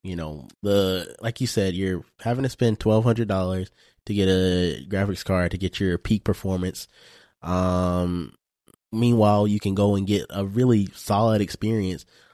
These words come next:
while playing P S five. I play a P S five, I'm playing on my, you know, oled, uh, T V. I feel like I'm almost playing, you know, if I'm getting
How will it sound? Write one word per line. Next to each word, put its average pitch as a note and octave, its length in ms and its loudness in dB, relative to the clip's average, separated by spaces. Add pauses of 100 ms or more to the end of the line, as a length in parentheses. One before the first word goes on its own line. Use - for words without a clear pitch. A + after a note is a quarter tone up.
while G2 140 0
playing G2 260 2
P G#2 160 0
S - 80 -2
five. A2 280 0
I F#2 80 -4
play A2 260 2
a G2 60 2
P G#2+ 200 0
S G2+ 100 -4
five, G#2+ 280 2
I'm F#2+ 80 -2
playing G#2 260 0
on G2+ 100 2
my, G2+ 180 2
you G2+ 120 0
know, G2 140 0
oled, G#2 500 2
uh, F#2+ 420 -2
T G#2 240 -2
V. A2 320 -2 (300)
I C3 80 -4
feel D3 180 2
like A#2+ 160 0
I'm G#2+ 400 -4 (680)
almost F#2+ 580 0
playing, G#2 360 -2
you C#3 60 0
know, G#2+ 120 0
if A2 80 -4
I'm C3 140 0
getting B2+ 400 -2